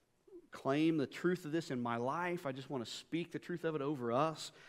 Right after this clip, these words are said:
In First Corinthians fifteen fifty-eight, it says, "My dear brothers and sisters, be strong and immovable. Always work enthusiastically for the Lord, for you know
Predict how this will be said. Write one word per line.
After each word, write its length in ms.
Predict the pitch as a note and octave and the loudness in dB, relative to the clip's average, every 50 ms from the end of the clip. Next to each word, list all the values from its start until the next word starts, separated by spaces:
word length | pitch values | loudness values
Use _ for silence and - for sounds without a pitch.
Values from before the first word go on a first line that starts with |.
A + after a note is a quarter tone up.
| - - - - _ _ _ - - | -20 -20 -20 -20 _ _ _ -12 -10
In 80 | A#2+ | -8
First 260 | - - D#3 D3+ - - | -4 -2 -2 -2 -2 -2
Corinthians 400 | - D#3+ D#3 C#3+ C#3+ C#3 B2+ - | -2 0 0 0 0 -4 -4 -4
fifteen 480 | - - D#3 - - - - D#3+ D#3 | -2 -4 -4 -4 -4 0 0 2 2
fifty-eight, 600 | D3 - - D3 - - C#3 C3+ C#3 D3 D3 A2 A2+ | 0 -2 -6 -6 -4 -4 -2 0 0 0 0 -2 -6
it 100 | A2 - | -10 -8
says, 220 | - B2 A2+ A2+ | -6 -6 -6 -4
"My 160 | A2+ A2+ A2+ | -6 -6 -6
dear 240 | G#2+ G#2 B2 C#3+ D#3 | -6 -4 -4 -4 -4
brothers 440 | C#3+ B2+ C#3 C#3 C#3+ D3+ D3+ C3 - | -2 0 0 0 0 0 -2 -4 -4
and 140 | A#2 G#2 - | -6 -8 -8
sisters, 560 | - - D3+ D3 - - C3+ C3 B2 A#2 - _ _ _ _ _ _ _ _ _ _ _ _ - - | -6 -6 -6 -6 -6 -6 -8 -8 -8 -10 -14 _ _ _ _ _ _ _ _ _ _ _ _ -12 -6
be 140 | A2 C3 D3+ | -2 -2 -2
strong 680 | - - - - - C#3 D3 D#3+ E3+ E3+ E3+ F3 E3+ D#3 | -2 -4 -6 -6 -4 -2 0 2 4 4 4 2 2 0
and 200 | C#3 C3+ B2+ A#2 | 0 0 0 0
immovable. 760 | C#3+ C#3 C#3 C3+ C3+ C3+ C3+ A2+ A2+ G#2 F#2+ A2 G#2 A2 - - - - - - - - - - _ _ _ _ _ _ _ _ _ _ _ _ _ _ _ _ _ _ _ | -2 -2 -2 0 0 0 0 0 -2 -4 -4 -6 -12 -12 -14 -20 -20 -20 -20 -20 -20 -20 -20 -20 _ _ _ _ _ _ _ _ _ _ _ _ _ _ _ _ _ _ _
Always 720 | - A#2+ C3 D3 F3 F#3 F3 F#3 F#3 F3+ F#3+ F#3 E3+ - - | -6 -2 0 4 4 4 4 4 4 2 2 0 -4 -6 -6
work 560 | C3 C#3 D3 C#3+ C#3 C#3 B2 - - - - - - - - - | -2 0 2 2 2 0 -2 -4 -10 -20 -20 -20 -20 -12 -6 -4
enthusiastically 1000 | C3+ A#2+ G#2+ - D#3+ F3 D#3 D3 C#3+ C3+ C#3 D3 D3 D3+ - B2+ - - B2 | -4 -4 -2 -2 -4 -2 0 2 4 4 4 4 4 2 -4 -6 -4 -4 -4
for 140 | A2 - - | -4 -4 -4
the 80 | A#2 A2+ | -4 -4
Lord, 380 | A2+ A#2+ B2+ C#3 C#3 B2 A2 - - - - | -2 0 2 2 2 2 0 -4 -14 -20 -16
for 160 | - - C3+ | -8 -6 -4
you 140 | B2+ B2 C3 | -2 -2 -2
know 560 | C3 C#3+ D#3 F3 F#3+ A3 F3+ C3+ B2+ B2+ B2 | -2 0 0 0 2 2 4 4 2 2 0